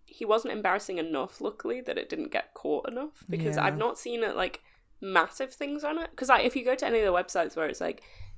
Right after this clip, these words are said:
Speaker 1: um, all the best things that happened at the Met Gala, it does not get
Speaker 2: It's like,
Speaker 1: mentioned.
Speaker 2: cockroach!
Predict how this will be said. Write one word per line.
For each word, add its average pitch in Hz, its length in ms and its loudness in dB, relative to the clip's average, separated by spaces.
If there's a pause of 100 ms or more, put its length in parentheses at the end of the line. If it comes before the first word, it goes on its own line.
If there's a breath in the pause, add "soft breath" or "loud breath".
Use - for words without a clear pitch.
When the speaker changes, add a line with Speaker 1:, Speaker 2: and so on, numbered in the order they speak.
(100)
Speaker 1:
um, 214 320 0
all 233 100 2
the 262 100 2
best 254 200 0
things 226 360 -2
that 208 180 0
happened 202 240 -6
at 190 60 -4
the 196 60 -4
Met 190 140 -2
Gala, 165 280 2
it 175 100 -8
does 170 180 -2
not 165 240 -2
get - 80 0
Speaker 2:
It's - 60 6
like, 175 180 8
Speaker 1:
mentioned. - 260 -2
Speaker 2:
cockroach! 392 720 10